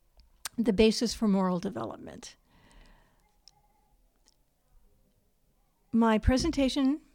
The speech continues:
is based on the book called Raising Good Children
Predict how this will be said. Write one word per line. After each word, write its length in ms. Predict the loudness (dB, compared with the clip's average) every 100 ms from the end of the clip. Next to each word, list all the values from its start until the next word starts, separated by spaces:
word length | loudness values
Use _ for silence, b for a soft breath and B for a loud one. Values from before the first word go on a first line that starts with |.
| _ -6
is 200 | -6 -2
based 380 | -2 -2 -4
on 180 | -4 -2
the 80 | -2
book 300 | -2 -4 -8 -8
called 340 | -4 -4 -2
Raising 500 | -2 0 0 0 -2 -6
Good 220 | -4 -4
Children 560 | -4 -4 -4 -2 -4